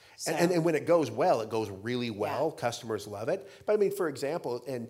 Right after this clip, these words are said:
Speaker 1: you know, you look at, you know, and, and there's all the excuse with labor issues and everything else. But if, if a mover says, "Hey, I can't be there today, I'd be there tomorrow." Well, no, no, no, no. We, we're putting our customers in control.
Speaker 2: Yeah.
Speaker 1: And so you need to be there today. So,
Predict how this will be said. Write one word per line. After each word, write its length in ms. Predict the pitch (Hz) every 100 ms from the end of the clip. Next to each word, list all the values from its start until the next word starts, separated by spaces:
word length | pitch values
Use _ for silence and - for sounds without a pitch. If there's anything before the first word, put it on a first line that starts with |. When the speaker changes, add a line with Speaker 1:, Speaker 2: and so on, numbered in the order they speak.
| - -
Speaker 1:
you 80 | 127
know, 40 |
you 80 | 127
look 140 | 143 143
at, 160 | -
you 60 | 127
know, 100 | 117
and, 140 | 117
and 140 | 131 123
there's 120 | 117
all 140 | 117
the 80 | 117
excuse 260 | 113 - 113
with 120 | 113
labor 360 | 104 110 113 110
issues 340 | 107 120 110
and 60 | 101
everything 300 | 98 101 131
else. 240 | 185 -
But 260 | 117 104 - - _
if, 280 | 127 120 -
if 180 | 131 117
a 40 | 117
mover 600 | 131 180 165 139 135 - - - -
says, 240 | - 127
"Hey, 160 | 135 120
I 40 |
can't 220 | 110 123 117
be 80 |
there 120 | 120 110
today, 240 | 110 127
I'd 140 | 107
be 80 | 117
there 120 | 107
tomorrow." 500 | 101 104 190 143 101 - - -
Well, 100 | 117
no, 120 | 123
no, 100 | 120
no, 160 | 113
no. 220 | 104 92 - - 113
We, 120 | 120
we're 240 | 110 147
putting 260 | 165 151 117
our 140 | 131
customers 480 | 139 135 - 104 101
in 100 | 101
control. 640 | 104 92 110 127 92 - _ -
Speaker 2:
Yeah. 140 | 143 120
Speaker 1:
And 140 | 117
so 260 | - 117 107
you 140 | 123
need 140 | 135 117
to 60 |
be 120 | 117
there 140 | 110 101
today. 480 | - 139 170 92 -
So, 240 | - 110